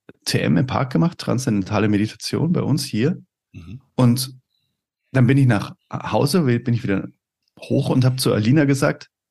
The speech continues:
Speaker 1: "Soll ich dir was sagen? Wenn ich da unten sitze, dann rauchen mehr Menschen, als Menschen nicht rauchen, die im Park sitzen oder durch den Park laufen." Ich hab das jetzt einfach mal beobachtet.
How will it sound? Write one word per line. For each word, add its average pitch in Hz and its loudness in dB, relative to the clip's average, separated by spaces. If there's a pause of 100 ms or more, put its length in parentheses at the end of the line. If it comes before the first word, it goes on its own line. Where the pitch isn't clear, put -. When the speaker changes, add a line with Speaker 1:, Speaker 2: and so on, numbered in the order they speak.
(800)
Speaker 1:
"Soll - 0
ich 117 0
dir 107 0
was 95 -2
sagen? 143 -2
Wenn 104 0
ich 117 -2
da - -2
unten 156 0
sitze, 127 -4 (1700)
dann 113 0
rauchen 139 2
mehr 135 0
Menschen, 165 -2
als 131 -4
Menschen 131 0
nicht 180 -2
rauchen, - -16 (1120)
die 160 0
im 180 4
Park 165 0
sitzen 185 -2
oder 139 2
durch 147 -2
den 139 -2
Park 131 -2 (180)
laufen." 147 0
Ich - -4
hab 135 -2
das 139 -2
jetzt - -8
einfach 151 -2
mal 143 2
beobachtet. 135 -4